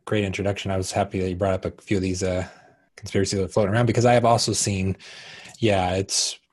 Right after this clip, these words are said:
it definitely got pumped up in the last month for sure. Last, it wasn't, like, from the very beginning of the coronavirus, but it's, like, two,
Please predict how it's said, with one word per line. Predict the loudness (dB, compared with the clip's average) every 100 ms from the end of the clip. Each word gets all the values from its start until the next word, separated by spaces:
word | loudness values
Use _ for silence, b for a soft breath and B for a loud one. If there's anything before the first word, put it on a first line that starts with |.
| -2
it | -2 2
definitely | 4 6 6
got | 4 2 -8 _ -20 _ _ _
pumped | 0 2 4
up | 2 2 -4
in | -2
the |
last | 2 2 0
month | 0 0 -2 -6 -8
for | -4
sure. | -2 0 0 0 0
Last, | 0 0 0 -2 -6 -10 -2
it | 4
wasn't, | 6 6
like, | 6 6
from | 4
the |
very | 6 6
beginning | 4 2 0 -2
of | -2
the | 0 0 -2
coronavirus, | -4 -4 0 0 0 -2
but | -4
it's, | -2 0
like, | 0 -2 -12 -12 -12 -4
two, | 0 0 0